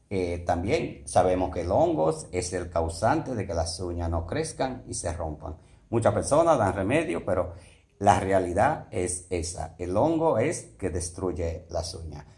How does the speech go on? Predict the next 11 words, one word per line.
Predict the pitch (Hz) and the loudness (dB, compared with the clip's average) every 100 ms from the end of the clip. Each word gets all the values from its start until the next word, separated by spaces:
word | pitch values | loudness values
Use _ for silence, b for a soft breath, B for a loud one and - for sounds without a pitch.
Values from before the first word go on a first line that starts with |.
| b | b
Primero | 113 101 143 170 | -2 2 4 2
quiero | 95 87 | 0 0
darle | 85 98 160 165 - | 4 4 4 0 -2
un | 87 85 | -4 0
afectuoso | 85 90 82 90 85 85 85 | 0 -2 -6 -4 -2 -2 -4
saludos | - 82 85 82 82 - | -6 -4 -4 -4 -6 -2
a | 87 82 | -2 2
todos | 113 160 156 | 0 2 2
y | 113 | 0
sean | - 87 85 85 | -2 -2 0 0
bienvenidos | 87 92 135 185 170 | 0 0 0 2 2